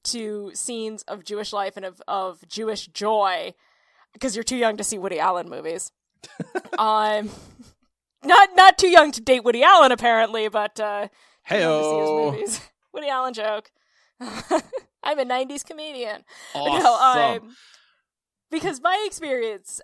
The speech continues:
Speaker 1: uh, growing up Jewish was one of joy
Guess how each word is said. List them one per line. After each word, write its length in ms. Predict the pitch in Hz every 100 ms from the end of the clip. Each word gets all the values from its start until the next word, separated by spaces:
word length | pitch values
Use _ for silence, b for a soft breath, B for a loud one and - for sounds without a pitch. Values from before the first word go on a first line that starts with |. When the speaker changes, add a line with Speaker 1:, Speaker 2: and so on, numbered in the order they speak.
| -
Speaker 1:
uh, 240 | 214 196
growing 260 | 208 233 226
up 120 | 214
Jewish 420 | 208 180 180 - _ _ _ _ _ 214
was 440 | 233 240 233 226 202
one 200 | 220 190
of 100 | -
joy 460 | 202 90 69 185